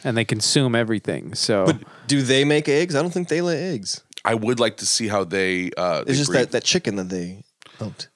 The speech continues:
Speaker 1: Well, there's plenty of chickens here, so.
Speaker 2: Yeah. As I say that, do, do they lay eggs? The whole theme, the whole movie, the plot was about the eggs and Easter. So
Speaker 3: Yeah.
Speaker 2: I guess, I don't know.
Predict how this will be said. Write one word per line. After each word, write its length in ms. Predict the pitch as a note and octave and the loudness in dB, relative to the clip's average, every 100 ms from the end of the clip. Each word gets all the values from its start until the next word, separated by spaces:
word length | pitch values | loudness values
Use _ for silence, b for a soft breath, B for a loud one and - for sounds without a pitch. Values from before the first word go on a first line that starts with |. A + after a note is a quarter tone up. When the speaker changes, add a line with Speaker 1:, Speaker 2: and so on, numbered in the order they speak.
| - - | -14 -6
Speaker 1:
Well, 100 | F#2+ | 0
there's 220 | G#2 G#2+ | 2 2
plenty 300 | - B2+ C3+ | 2 2 4
of 80 | C#3 | 4
chickens 1400 | E3+ D3+ B2+ B2 - - - - - - - - - - | 2 4 2 0 0 -2 -2 -4 -4 -4 -4 -6 -10 0
here, 320 | B2 A#2 B2 | 2 4 2
so. 360 | B2 - G2 F#2+ - | -2 -2 0 -2 -6
Speaker 2:
Yeah. 220 | G2 G2+ - _ _ _ - | -8 -8 -14 _ _ _ 6
As 180 | E3+ | 8
I 80 | E3+ | 8
say 180 | D3+ F3+ | 6 4
that, 140 | D3 | 4
do, 160 | B2 D3 | 4 2
do 160 | C#3 D3 | 4 4
they 60 | |
lay 160 | C3+ B2 | 4 4
eggs? 340 | C3+ C3+ A#2 | 4 2 2
The 100 | G#2+ | -2
whole 240 | A#2+ C3 B2 | 0 0 0
theme, 460 | - - C#3 B2+ | -4 -2 0 0
the 160 | A#2 A#2+ | 0 0
whole 200 | B2 B2 | 0 0
movie, 420 | G#2 B2 C3+ B2 | -2 -2 0 0
the 80 | G2+ | -2
plot 220 | F#2 A2+ F#2 | -2 -2 -2
was 100 | G2 | -2
about 280 | G#2 G2 | -2 -4
the 180 | - - | -6 -8
eggs 320 | A2 G#2+ F#2 | -8 -8 -8
and 120 | G#2+ G2+ | -10 -8
Easter. 440 | A#2 - D#2 F2+ _ | -6 -6 -8 -18 _
So 100 | - | -2
Speaker 3:
Yeah. 60 | A2 | 0
Speaker 2:
I 40 | |
guess, 460 | - C#3 - - - - | 0 0 -2 -4 -8 -10
I 80 | D#3 | -8
don't 140 | F3+ | -8
know. 240 | G#2 F#2+ | -8 -12